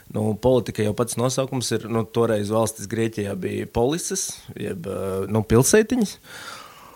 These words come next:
Un, eh, nu, politika ir, tad, kad tu nodarbojies ar tās pilsētas, jeb, nu, savas valsts lietām, un, eh, un, un es tiešām jau četru gadu vecumā biju, tiešām domāju, kā cīnīties par Latvijas neatkarību un tā,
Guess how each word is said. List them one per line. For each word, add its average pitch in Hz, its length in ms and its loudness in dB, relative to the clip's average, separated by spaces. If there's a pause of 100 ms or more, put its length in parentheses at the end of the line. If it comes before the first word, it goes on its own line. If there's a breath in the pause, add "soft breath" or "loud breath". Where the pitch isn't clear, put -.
(320 loud breath)
Un, 127 380 4
eh, 139 200 6 (200 loud breath)
nu, 117 420 2
politika 170 520 6
ir, 151 80 2 (100)
tad, 135 80 4
kad 147 80 2
tu 143 80 4
nodarbojies 131 560 8
ar 120 80 4
tās 113 160 6
pilsētas, 123 600 6
jeb, 110 180 0
nu, 120 160 6
savas 110 320 6
valsts 120 320 4
lietām, 107 460 2 (100)
un, 104 240 0
eh, 110 240 2
un, 113 240 6
un 113 560 6
es 117 140 6
tiešām 135 340 6
jau 104 80 4
četru 107 320 0
gadu 101 220 2
vecumā 113 480 0
biju, 104 180 -2 (320 loud breath)
tiešām 101 400 0
domāju, 107 400 2
kā 101 80 0
cīnīties 104 560 -2
par - 160 -4
Latvijas - 400 -2
neatkarību 110 560 0
un 87 80 -4
tā, 98 160 0